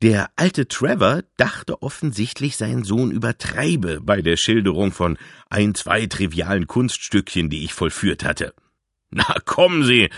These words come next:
Mister Holmes", sagte er, aufgeräumt lachend. "Ich bin ein ausgezeichnetes Objekt, wenn Sie aus mir irgendetwas deduzieren können."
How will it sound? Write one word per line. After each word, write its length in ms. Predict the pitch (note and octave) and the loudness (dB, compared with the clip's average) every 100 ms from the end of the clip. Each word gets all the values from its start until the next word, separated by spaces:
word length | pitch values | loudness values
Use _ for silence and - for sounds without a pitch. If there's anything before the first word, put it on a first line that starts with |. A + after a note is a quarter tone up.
| - | 0
Mister 400 | G2+ G2+ A2 F#2+ | 0 2 0 0
Holmes", 420 | G2 A2+ G#2+ F2+ | 2 2 2 0
sagte 320 | F#2 F2+ - | 0 0 -2
er, 240 | F2+ F#2 F#2+ - - - _ | 0 0 0 -4 -20 -20 _
aufgeräumt 840 | A2+ C3 - G2 D#2 F2+ G2+ E2 F2 | 0 0 -2 -2 0 0 0 0 0
lachend. 380 | A2 A2 F#2+ - - - | 0 0 -4 -6 -16 -8
"Ich 160 | - - | -8 -4
bin 180 | G3+ | -2
ein 200 | B2+ C3 - | 0 0 0
ausgezeichnetes 1120 | G#3+ A#3+ - F3 C#3+ - A3+ A#3+ F#3 E3 E3 | 0 0 2 2 2 0 0 0 0 2 2
Objekt, 600 | E3+ D3+ A3+ - - - E2 | 2 4 2 0 -4 -8 -6
wenn 280 | D#2+ A2 | -2 2
Sie 120 | G2+ F2 | 2 0
aus 200 | F2+ F2 | -2 0
mir 400 | G2+ C#3+ G3 - | 2 2 0 -2
irgendetwas 680 | A#2 A#2+ G#2 G#2+ G2 F2 | -2 0 0 0 2 0
deduzieren 680 | - E2+ D#2+ - A2 F2+ F#2 | 0 -2 -2 -2 0 0 0
können." 400 | F2+ A#2 D3+ C#4 | 0 2 2 -2